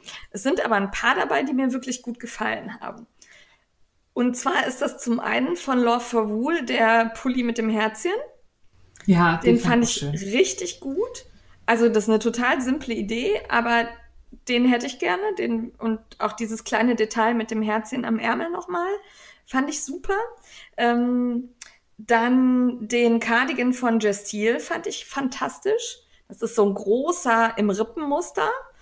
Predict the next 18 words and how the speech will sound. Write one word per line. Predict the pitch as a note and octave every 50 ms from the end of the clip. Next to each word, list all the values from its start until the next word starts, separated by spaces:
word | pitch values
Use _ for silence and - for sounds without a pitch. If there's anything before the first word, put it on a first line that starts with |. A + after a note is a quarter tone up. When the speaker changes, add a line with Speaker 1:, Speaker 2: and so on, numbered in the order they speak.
| - - - _ _
Speaker 1:
Ich | - G3 G#3+
sähe | A3+ A#3 A#3+ B3 A#3 A3+ - -
wahrscheinlich | - G#3+ G#3+ G#3 - A#3+ B3+ E4 C#4+ C4+ -
aus, | B3+ B3+ B3+
als | - - A3+
hätte | B3+ A#3+ A#3+
ich | A#3 A#3
meiner | A3+ A3+ A3 A3+
Mutter | A3 A3+ A#3+ A#3+ A#3+ A3 A3
den | G3+ G3+ G3
Cardigan | G3 G#3+ A3+ A#3 B3 D4 C4+ C4 C#4 C#4
geklaut, | - - - - - - D#4+ F4+ G#4 A4 - - _ - - - _ _ -
aber | - A#3 A#3 A#3+ A#3+ A#3 A#3+ - -
ich | G#3 -
fand | - - G#3+ G#3 G#3+
den | G3 F#3+ G3 G3 - _ - - -
cool. | B3+ C4 D#4+ A4 C#5 D#5+ D#5+ D#5 - _ _ _ _ _ - - - - - - - _ _
Und | - C#4+ E4+